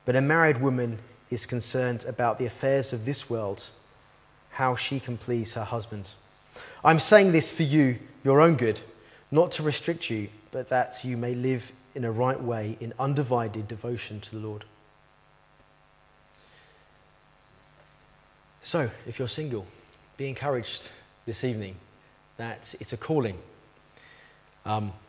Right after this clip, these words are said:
is that one of my points? Yeah, singleness is a calling. And it's fantastic, it's great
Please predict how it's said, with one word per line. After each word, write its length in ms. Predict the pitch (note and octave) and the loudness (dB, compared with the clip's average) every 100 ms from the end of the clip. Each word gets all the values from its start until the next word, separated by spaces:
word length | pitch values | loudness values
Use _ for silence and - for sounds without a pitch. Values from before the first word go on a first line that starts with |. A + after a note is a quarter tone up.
| - | -20
is 60 | - | -16
that 100 | B2+ | -12
one 80 | C3+ | -8
of 60 | |
my 100 | B2+ | -8
points? 440 | A#2+ A#2 F#2+ - - - - | -10 -12 -12 -16 -20 -12 0
Yeah, 180 | C#3+ - - | 0 -2 -14
singleness 380 | - D#3 C#3+ A#2+ | -8 -4 -2 -2
is 100 | A#2+ | -2
a 80 | C3 | 0
calling. 380 | D3+ C3+ G2 - - - - - - - - | 2 2 0 -6 -20 -20 -20 -20 -20 -20 -14
And 100 | D3 | -10
it's 120 | - | -8
fantastic, 460 | D3+ - F3+ - G#2+ | -8 -6 -8 -8 -10
it's 100 | - | -4
great 300 | F3+ C#3+ | 0 0